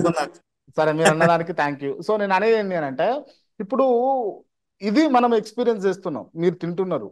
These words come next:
Speaker 2: ఓ ఫుడ్ తింటున్నారు, హోటల్ పోయి బిర్యానీ తిన్నారు, మంచిగా ఎంజాయ్ చేస్తారు, టేస్ట్ ఎంజాయ్ చేస్తారు, లేకపోతే ఎక్కడికన్నా, ఓ పెళ్లి దావత్కు పోయి మంచి బట్టలు వేసుకున్నారు, ఎంజాయ్ చేస్తారు. ఇది భౌతిక సంబంధమైంది. ఇంక చచ్చిపోయిన తర్వాత సూట్ వేసుకుంటావా, లేకపోతే ఎవరు కొనిస్తారు, బిర్యానీ ఎవరు పెడతారు,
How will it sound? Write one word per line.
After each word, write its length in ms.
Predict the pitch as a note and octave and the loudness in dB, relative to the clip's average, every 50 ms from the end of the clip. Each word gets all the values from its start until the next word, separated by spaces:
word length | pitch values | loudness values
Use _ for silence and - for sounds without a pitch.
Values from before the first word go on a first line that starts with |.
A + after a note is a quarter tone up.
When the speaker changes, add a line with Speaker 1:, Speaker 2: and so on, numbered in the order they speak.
| - | -12
Speaker 2:
ఓ 80 | - D#3 | -12 -10
ఫుడ్ 260 | - - D#3+ D#3+ E3+ | -6 -6 -6 -4 -4
తింటున్నారు, 400 | E3+ E3+ D#3 D3+ D#3 D#3 D3 C#3 | -6 -6 -4 -4 -4 -4 -2 -2
హోటల్ 280 | C#3+ C#3+ D#3 D3 C#3 C#3 | -2 -2 -4 -4 -4 -4
పోయి 120 | D3 D#3+ | -4 -4
బిర్యానీ 400 | D3+ D3 C#3+ D3 D3+ D3 D3 C#3 | -4 -4 -4 -2 -2 -2 -4 -4
తిన్నారు, 240 | C3+ C3+ C3 C3+ C#3 | -6 -6 -6 -6 -6
మంచిగా 420 | C3+ C3 B2+ B2+ - - C#3 D#3 - _ _ _ _ _ _ _ - - | -6 -6 -8 -8 -8 -10 -12 -12 -12 _ _ _ _ _ _ _ -10 -6
ఎంజాయ్ 320 | G3 F#3+ F#3 F#3 G3+ F#3 F3 | -4 -2 0 2 2 2 0
చేస్తారు, 280 | E3+ F3 - D3 C3+ | -2 -2 -2 -4 -4
టేస్ట్ 320 | B2+ - E3 E3+ E3 - E3+ | -2 -2 -2 -4 -2 -4 -4
ఎంజాయ్ 280 | D#3 C#3+ C#3 C3 A#2+ | -4 -2 -4 -4 -4
చేస్తారు, 440 | A2 G#2 G2+ - - - - - E3+ | -6 -10 -14 -16 -20 -20 -12 -4 0
లేకపోతే 580 | D#3+ E3 E3+ E3+ D#3 E3 D#3 E3 F3 D#3+ D3 D#3+ | 0 0 2 0 -2 -2 0 2 2 2 0 -2
ఎక్కడికన్నా, 720 | E3+ - - _ _ - E3 E3 E3 F3 F3 E3 E3 D#3+ | -6 -10 -16 _ _ 0 0 2 2 2 0 2 2 0
ఓ 560 | D#3 D3+ D#3 - D#3+ D3+ D3 D3 D3 D3 D3 - - _ - | 0 -2 -4 -2 -2 0 0 0 -2 -4 -6 -14 -10 _ 0
పెళ్లి 180 | E3+ D#3+ D#3+ | 0 2 4
దావత్కు 320 | D#3 E3+ E3 D#3+ D3+ D#3 D3 | 6 6 6 6 4 2 -2
పోయి 140 | D3+ D#3 E3+ | -2 -2 0
మంచి 280 | F3 E3+ D#3 - D#3 | 0 -2 -6 -4 -2
బట్టలు 220 | D3+ D3+ D3 D3+ D3+ | -4 -4 -2 -2 -4
వేసుకున్నారు, 380 | D3+ D3 - - E3 F3+ G3 | -4 -4 -6 -10 -8 -6 -4
ఎంజాయ్ 280 | F3+ D#3+ D3+ D#3 D3 C3 A#2 | -4 -2 -2 -2 -2 -4 -6
చేస్తారు. 320 | A2 G#2 _ - F2+ - _ _ _ _ _ _ - | -10 -16 _ -20 -20 -20 _ _ _ _ _ _ -8
ఇది 180 | F3 G#3+ A3+ C#4 | -6 -2 -2 2
భౌతిక 300 | G3 G3 G3+ G3+ A3 G#3 | 4 4 4 4 4 0
సంబంధమైంది. 600 | - G3+ F3+ E3+ D#3+ D3 B2+ A#2 G#2+ G2 G2 F#2+ - - | -2 -2 0 -2 -2 -4 -4 -6 -8 -10 -12 -14 -14 -10
ఇంక 100 | F#3+ F#3+ | -8 -6
చచ్చిపోయిన 480 | E3+ - C#3+ B2+ - - G3+ F#3+ F#3+ E3+ | -4 -2 -4 -4 -4 -8 -6 -6 -4 0
తర్వాత 580 | E3+ G3 F3+ E3 E3 D#3+ D#3 D#3 D3 D3+ D3 D3 - | 0 2 2 4 2 2 2 0 -2 -2 -2 -4 -6
సూట్ 220 | D3+ D3+ D#3 E3 | -8 -8 -4 -4
వేసుకుంటావా, 520 | D#3 D3+ D#3 - C3+ A#2+ B2 B2+ C3 C#3+ | -6 -6 -6 -8 -8 -6 -4 -4 -2 -2
లేకపోతే 360 | D3 C#3 C3 C3 C3 A#2+ C3 B2+ | -2 -4 -6 -8 -10 -8 -6 -4
ఎవరు 160 | C3+ C#3+ C#3+ | -4 -4 -2
కొనిస్తారు, 560 | C#3+ D3 D3 C#3 C3+ - - A2+ A#2 A#2+ D3+ | -2 -2 -4 -4 -6 -8 -10 -8 -8 -8 -10
బిర్యానీ 320 | D3 C#3+ C3+ C#3 D3 C#3+ | -8 -6 -4 -2 -2 0
ఎవరు 180 | C#3+ D#3+ D3+ C#3 | 0 0 0 0
పెడతారు, 460 | C3 D3+ C#3+ D3 - D#3+ B2+ C3+ C#3 | -2 -6 -6 -4 -4 -4 -4 -6 -10